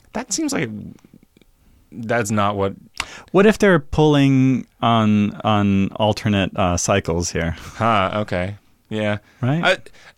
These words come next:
Speaker 1: it, it's
Speaker 2: Where the
Speaker 1: hard for me
Speaker 2: chugga
Speaker 1: to
Speaker 2: chugga's wrong.
Speaker 1: It's hard for me not to feel like that would be a waste of the opportunity <laughs> that led to that even being a possibility, right?
Speaker 2: Sure.
Speaker 1: Yeah.
Speaker 2: That you, you g-,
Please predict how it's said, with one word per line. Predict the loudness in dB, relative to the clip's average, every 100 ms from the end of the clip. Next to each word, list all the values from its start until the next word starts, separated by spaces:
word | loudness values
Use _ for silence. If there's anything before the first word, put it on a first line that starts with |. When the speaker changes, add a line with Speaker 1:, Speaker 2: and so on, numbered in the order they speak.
| _ -12
Speaker 1:
it, | -8
it's |
Speaker 2:
Where | -4 0
the | 4
Speaker 1:
hard | 4
for | 4 4
me |
Speaker 2:
chugga | 4
Speaker 1:
to |
Speaker 2:
chugga's | 4 4 2 2
wrong. | 2 2 2
Speaker 1:
It's | 2
hard | 2 2
for | 2
me | 0
not | 0 0
to | 0
feel | 0
like | 0 2
that | 0 0
would | 0
be | 2
a | 2
waste | 2 0 0 0
of | -4 -8 _ _ _ _
the | -4 0
opportunity | 0 0 -2 0 0 -2
<laughs> | 0
that | 0
led | 0 0 0
to | 0
that | 0 0
even | -2 -4 -4
being | -4 -4
a |
possibility, | -4 -4 -4 -6 -6 -6
right? | -6 -8 -10 _ -20 _ _ _ _ -12
Speaker 2:
Sure. | 0 2 2 -2 -20 -16
Speaker 1:
Yeah. | -12 -12 -14 _
Speaker 2:
That | 0 2
you, | 4 4
you | 4 4 4
g-, | 4